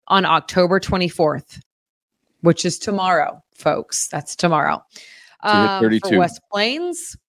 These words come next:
Speaker 1: their average low, um, of thirty-two degrees or colder, typically on average comes October twenty-second,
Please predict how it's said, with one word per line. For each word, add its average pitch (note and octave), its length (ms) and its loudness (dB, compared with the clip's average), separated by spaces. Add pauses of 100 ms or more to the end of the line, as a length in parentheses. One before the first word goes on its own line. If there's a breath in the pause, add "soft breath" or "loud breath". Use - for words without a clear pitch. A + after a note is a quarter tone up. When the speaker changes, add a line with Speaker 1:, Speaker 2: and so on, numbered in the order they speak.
(380)
Speaker 1:
their G3+ 320 4
average G3+ 640 0
low, E3 600 0
um, E3 360 0
of F3+ 220 0
thirty-two F#3 400 2
degrees D#3+ 300 -2
or D#3+ 80 -2
colder, E3 340 0
typically F3+ 640 0 (540)
on E3+ 200 -2
average E3+ 380 0
comes F3 320 -6
October E3 440 -6
twenty-second, E3 960 -4